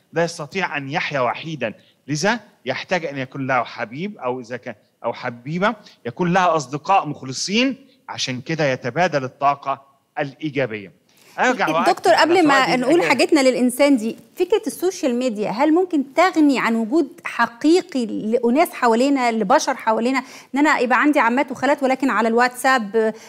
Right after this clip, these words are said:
Speaker 2: نعيد ونتبسط مع بعض على الواتساب او على ايا كان التواصل، يعني غير تواجدهم الحقيقي على الارض؟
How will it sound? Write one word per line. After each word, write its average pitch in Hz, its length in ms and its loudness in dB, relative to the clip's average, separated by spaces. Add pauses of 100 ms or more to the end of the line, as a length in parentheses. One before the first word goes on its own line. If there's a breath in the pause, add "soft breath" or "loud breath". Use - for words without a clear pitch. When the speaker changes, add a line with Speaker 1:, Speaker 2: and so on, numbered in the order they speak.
(200 loud breath)
Speaker 2:
نعيد 247 500 2
ونتبسط 226 500 -2
مع 240 80 2
بعض 262 140 2
على 226 100 4
الواتساب 254 380 2
او 220 140 4
على 214 220 4 (760)
ايا 247 220 2
كان 254 240 0
التواصل، 226 960 -6
يعني - 160 -20 (600 soft breath)
غير 262 160 0
تواجدهم 269 400 -2
الحقيقي 285 300 0
على 262 140 4
الارض؟ 226 320 -2